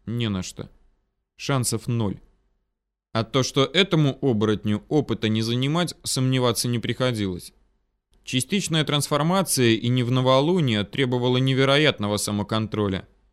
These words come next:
Как всякий нормальный хищник, этот не обратил на слова жертвы никакого внимания и вместо этого сделал еще один шажок.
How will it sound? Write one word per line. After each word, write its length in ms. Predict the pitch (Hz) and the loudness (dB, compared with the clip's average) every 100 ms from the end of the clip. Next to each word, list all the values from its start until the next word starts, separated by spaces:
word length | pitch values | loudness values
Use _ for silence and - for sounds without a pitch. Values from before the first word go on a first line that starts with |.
| _ _ _ _ _ _ | _ _ _ _ _ _
Как 180 | - 117 | -4 -2
всякий 300 | - 190 165 | 0 0 0
нормальный 480 | 156 147 170 160 151 | 2 4 4 2 2
хищник, 460 | 139 151 143 139 143 | 0 -2 0 0 0
этот 200 | 135 143 | 0 0
не 120 | 143 | 0
обратил 400 | 135 147 147 170 | 4 2 2 0
на 100 | 139 | 2
слова 300 | 147 139 139 | 2 2 2
жертвы 340 | 156 175 139 | 2 0 0
никакого 500 | 131 131 131 170 143 | 0 0 0 2 2
внимания 600 | 120 131 139 180 165 135 | 2 0 2 2 4 2
и 60 | 120 | 2
вместо 280 | 139 135 165 | 0 0 0
этого 300 | 160 135 127 | 0 2 0
сделал 300 | 127 147 139 | 2 2 2
еще 420 | 143 135 - 160 | 0 -2 0 2
один 220 | 151 156 | 2 0
шажок. 500 | 160 156 131 113 - | 0 0 0 -4 -4